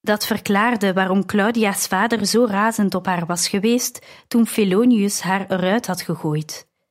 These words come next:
Ook hij was het slachtoffer van afpersing en vreesde de gevolgen van Felonius' toorn. Hoeveel mensen waren in zijn klauwen gevallen? "Stel dat ik die kist vind,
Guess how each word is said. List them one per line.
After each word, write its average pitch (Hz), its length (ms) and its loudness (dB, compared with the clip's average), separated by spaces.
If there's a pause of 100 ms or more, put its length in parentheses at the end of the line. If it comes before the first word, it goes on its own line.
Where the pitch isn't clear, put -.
(840)
Ook 196 180 -4
hij 202 220 0
was 208 180 0
het 190 120 -4
slachtoffer 185 640 -4
van 185 220 0
afpersing 208 800 0 (300)
en 202 140 2
vreesde 220 440 2
de 202 120 0
gevolgen 202 520 0
van 185 220 0
Felonius' 175 760 2
toorn. 160 560 -2 (1160)
Hoeveel 160 320 -2
mensen 180 420 2
waren 214 240 0
in 196 140 2
zijn 175 200 0
klauwen 202 440 0
gevallen? 302 440 0 (3250)
"Stel 320 420 0
dat 269 180 0
ik 214 120 0
die 185 180 -2
kist - 360 0
vind, 156 540 -2